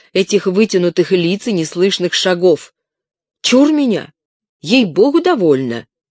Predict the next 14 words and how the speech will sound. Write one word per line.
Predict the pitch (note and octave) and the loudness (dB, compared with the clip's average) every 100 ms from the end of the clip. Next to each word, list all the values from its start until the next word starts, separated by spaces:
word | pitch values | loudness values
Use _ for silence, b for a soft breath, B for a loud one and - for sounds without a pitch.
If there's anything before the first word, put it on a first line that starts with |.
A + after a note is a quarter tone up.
| _ _ _ _ _ _ _ _ _ _ _ _ _ _ _ _ _ | _ _ _ _ _ _ _ _ _ _ _ _ _ _ _ _ _
«Нелепость | G3+ A#3 C4 C4 D4 - A#3+ - | -4 2 4 4 4 2 -4 -2
какая!» — | B3 A#3+ A3 F#3 D#3+ | -4 -2 0 0 0
с | |
досадой | D3+ F3 - E3+ D3+ | -2 -4 -2 -4 -2
воскликнула | D#3 D#3+ - D#3+ D#3 D#3 | -6 -8 -6 -6 -4 -4
Ёлочка. | D#3+ D#3+ D#3+ C3+ - - F3 _ _ _ _ _ _ _ - | -4 0 -2 -2 -8 -12 -20 _ _ _ _ _ _ _ -16
«Дашков | F#3 A3 C4 B3 - A#3+ | -2 0 2 0 -2 -2
не | A#3+ B3 B3 | 0 2 2
явится | B3 A3 G3 - G3 | 2 0 -2 -4 -2
вас | F#3+ F3+ | 0 -2
душить. | E3 G3 - F#3+ F3+ D3 - - _ _ _ _ _ _ - | -2 -2 -2 0 -2 -2 -12 -20 _ _ _ _ _ _ -6
Можете | C4+ D4 C4+ C#4 | 0 0 2 -2
быть | C4 B3+ | -2 -2
спокойны. | - C4+ - C4+ A3 E3 C#3+ | -2 -4 0 2 4 2 -6